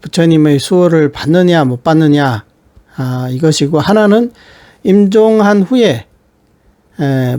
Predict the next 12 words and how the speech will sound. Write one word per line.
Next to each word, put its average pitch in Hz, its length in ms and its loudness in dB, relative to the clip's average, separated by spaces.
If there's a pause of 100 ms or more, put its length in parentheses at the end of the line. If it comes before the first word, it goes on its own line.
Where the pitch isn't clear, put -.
반드시 208 600 0
왕생하느냐 185 920 2
못하느냐, 139 800 -2 (880)
아, 123 160 -4
이 170 160 0
차이입니다. 170 600 0
이 139 120 -2
두 160 200 -8
가지, 175 800 -2 (540)
어, 135 200 -2
차이점을 151 720 0
갖고, 147 640 -4